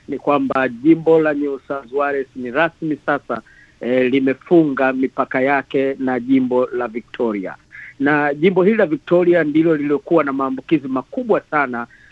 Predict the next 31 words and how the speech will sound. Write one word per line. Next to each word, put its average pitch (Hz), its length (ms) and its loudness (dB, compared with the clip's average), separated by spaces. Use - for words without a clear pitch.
eh, 135 360 2
ya 131 140 2
virusi 135 520 -2
vya 123 180 -2
corona 127 560 -2
baada 131 340 -2
ya 127 80 -4
kutaka 185 460 -2
kupunguza, 139 760 -4
eh, 127 200 0
masharti 131 540 0
kadhaa 147 360 0
kurudi 139 400 -2
katika 120 300 -4
u-, 120 220 -2
kujenga 131 440 2
uchumi, 170 460 2
lakini 135 320 2
wakashindwa 175 640 2
na 160 100 2
virusi 139 360 -2
hivyo 135 260 2
vikaenea, 123 760 -2
eh, 123 160 2
kwa 127 180 -4
kasi 135 440 -6
sana. 90 380 -6
Na 165 160 0
hii 247 260 4
haijawahi 220 560 2
kutokea 175 600 -6